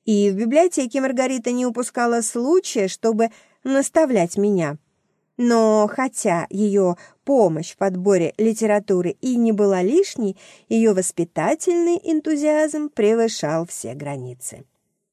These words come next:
Этим утром она подошла ко мне, сухонькая, прямая как жерть, полная противоположность упитанному Юрке, и положила на край стола книгу в зелёном переплёте. «Вот, Катюша, закончишь занятие. Почитай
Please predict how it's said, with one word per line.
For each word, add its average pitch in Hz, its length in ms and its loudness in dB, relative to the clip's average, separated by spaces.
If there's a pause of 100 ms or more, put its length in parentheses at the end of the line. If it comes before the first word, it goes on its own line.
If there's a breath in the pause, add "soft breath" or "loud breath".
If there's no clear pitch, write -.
(120)
Этим 247 320 -2
утром 294 320 0
она 208 160 0
подошла 208 440 -2
ко 202 120 -2
мне, 170 320 -2 (420 loud breath)
сухонькая, 302 680 0
прямая 170 440 0
как 170 220 -4
жерть, 262 360 0 (340 soft breath)
полная 269 480 4
противоположность 214 960 -2
упитанному 233 640 -4
Юрке, 175 540 -4 (380 soft breath)
и 285 180 2
положила 233 800 0
на 180 220 -2
край 165 400 -4
стола 202 400 -2
книгу 233 480 -2
в 165 80 -8
зелёном 190 500 -2
переплёте. 196 640 -6 (200)
«Вот, 285 360 4
Катюша, 294 540 0
закончишь 220 680 2
занятие. 190 760 0 (320 loud breath)
Почитай 311 760 2